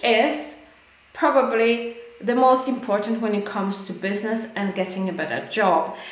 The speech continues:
As we said before, it is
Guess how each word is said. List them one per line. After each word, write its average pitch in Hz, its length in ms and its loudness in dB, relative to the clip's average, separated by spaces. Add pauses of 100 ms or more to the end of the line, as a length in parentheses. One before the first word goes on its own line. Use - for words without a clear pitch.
(140)
As 233 220 6
we 240 160 0
said 415 400 10
before, - 680 0 (920)
it 294 320 4
is 240 500 4